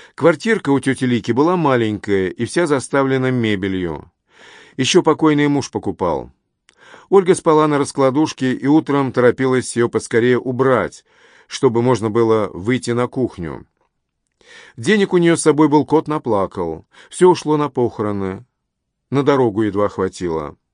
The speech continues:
Она отнесла в ломбард единственные мамины сережки и позвонила Олегу. Просто так, чтобы повидаться. Она не строила никаких планов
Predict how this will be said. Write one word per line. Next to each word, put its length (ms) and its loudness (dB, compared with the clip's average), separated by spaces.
Она 200 0
отнесла 400 0
в 40 2
ломбард 600 2
единственные 1040 -4
мамины 400 -2
сережки 840 -2
и 100 -6
позвонила 800 -2
Олегу. 680 -4
Просто 360 -2
так, 540 -8
чтобы 340 -2
повидаться. 720 -4
Она 200 0
не 100 2
строила 400 2
никаких 480 -2
планов 680 -4